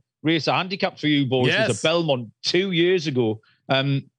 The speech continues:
Speaker 1: uh, we put up the ninety-nine to one trifecta, which hoodwinked you into thinking I knew what I was talking about for the next two years.
Speaker 2: <laughs>
Speaker 1: And I'm s-, <laughs> still going now.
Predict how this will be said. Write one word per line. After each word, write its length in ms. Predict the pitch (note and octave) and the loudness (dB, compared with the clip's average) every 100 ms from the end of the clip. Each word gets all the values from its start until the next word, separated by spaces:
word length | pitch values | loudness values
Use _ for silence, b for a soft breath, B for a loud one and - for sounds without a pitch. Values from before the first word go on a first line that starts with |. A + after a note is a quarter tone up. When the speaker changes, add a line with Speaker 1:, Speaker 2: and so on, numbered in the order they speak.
| _ _ | _ _
Speaker 1:
uh, 240 | C#3+ C#3+ C#3 | -2 0 0
we 140 | B2 B2+ | -2 -2
put 160 | E3+ | -2
up 60 | C#3+ | 0
the 80 | C#3+ | 0
ninety-nine 520 | D3 D#3+ D3 C#3+ D3 | 0 0 0 0 0
to 80 | C3+ | -2
one 180 | C3+ | -2
trifecta, 640 | B2+ D3 D#3 C3+ C3+ - B2 | 0 0 0 0 -2 -2 -2
which 320 | C3 - - _ _ _ | -2 -6 -12 _ _ _
hoodwinked 480 | F3 C#3+ D3+ C#3+ D3 | 0 2 0 0 0
you 260 | F3+ D#3 C3 | 2 2 0
into 300 | C#3 C3 A2 - | 0 -4 -4 -6
thinking 340 | - D#3+ C3+ | -2 -2 0
I 140 | C#3+ D3 | 0 0
knew 140 | C3 | 0
what 100 | B2 | 0
I 20 | |
was 120 | B2 - | -2 0
talking 320 | D#3 D#3 D3 | 0 0 0
about 180 | B2+ - | 0 0
for 80 | |
the 60 | A#2+ | 0
next 240 | A#2+ - F4+ | -2 0 0
two 80 | A#2+ | 2
years. 280 | A#2+ A#2 C#4 - | 2 2 -2 -4
Speaker 2:
<laughs> 180 | C4+ - | -6 -2
Speaker 1:
And 80 | B2+ | 0
I'm 80 | B2+ | 0
s-, 280 | - - F#3 F3 | -4 -4 -2 0
<laughs> 0 | |
still 320 | - - F#3+ F#3 | 0 2 2 2
going 300 | D#3+ D3 D3+ | 2 2 2
now. 200 | E3 | 0